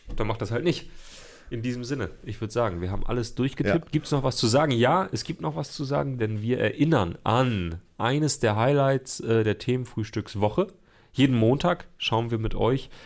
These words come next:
Speaker 1: auf die, äh, Highlights, die ihr selbst kreiert habt, indem ihr in den Stadien wart. Äh, ob nun in Deutschland oder international,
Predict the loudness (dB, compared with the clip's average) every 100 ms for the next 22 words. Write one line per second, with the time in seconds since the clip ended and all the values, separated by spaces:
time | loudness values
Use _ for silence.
0 | -20 -4 0 0 0 -6 -4 0 2 0
1 | 2 0 0 0 2 2 0 -4 -8 -2
2 | 4 6 6 6 6 6 4 0 -4 0
3 | 0 2 0 0 -2 0 0 0 -2 -4
4 | -2 0 2 0 0 0 0 -4 -16 -16
5 | -2 2 2 0 -2 -2 0 2 2 0
6 | -4 0 2 2 2 -2 -2 -4 -2 0
7 | 2 2